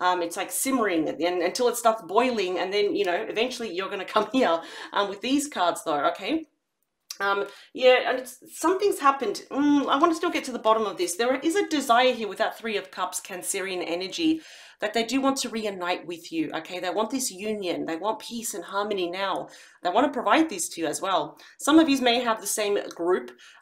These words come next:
um, of friends as well. It's a very social card. It's about asking you out here. Um, you know, you could even have kind of, like, hang out maybe with the same, you know, different families, but you kind of, like, you know, it's a very social card. That's what I'm saying.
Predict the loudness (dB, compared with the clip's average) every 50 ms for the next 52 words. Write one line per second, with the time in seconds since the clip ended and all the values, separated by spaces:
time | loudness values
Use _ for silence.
0 | _ -2 -2 0 0 0 -2 0 0 0 0 0 -2 -2 -4 -6 -6 -6 -8 -12
1 | -8 -4 -4 -2 -2 -2 -2 -2 -4 -4 -2 0 2 2 2 2 0 -2 -2 -2
2 | 0 0 0 0 0 -2 -2 -4 -6 -4 -2 0 0 0 0 0 -2 0 0 2
3 | 4 4 2 2 2 -2 -6 -6 -4 -2 0 0 2 2 2 2 0 -2 -4 -2
4 | 0 0 0 0 -4 -8 _ _ _ _ _ _ _ _ _ _ _ -12 -4 0
5 | 0 2 2 0 -2 -6 -10 -14 -18 -20 -18 -4 2 4 4 4 4 0 -4 -8
6 | -8 -8 -6 -6 -2 0 0 0 0 0 0 -2 -2 -2 -4 -2 -2 -2 0 0
7 | 0 0 0 0 -4 -8 -6 -4 -2 -2 -2 -2 -2 -2 -4 -4 -6 -8 -8 -8
8 | -8 -8 -6 -4 -2 0 2 2 2 2 0 -4 -12 -12 -6 -4 -4 -4 -4 -4
9 | -6 -6 -6 -2 0 0 0 2 0 0 -2 -2 -2 -4 -4 -4 -4 -4 -6 -8
10 | -10 -10 -10 -10 -4 0 2 2 2 0 -2 -2 0 0 0 -2 -4 -8 -12 _
11 | _ _ _ _ _ -18 -14 -8 -2 2 2 4 4 4 2 2 0 0 -4 -6
12 | -6 -6 -6 -6 -6 -6 -6 -6 -6 -4 -4 -4 -2 -2 -2 -2 -4 -4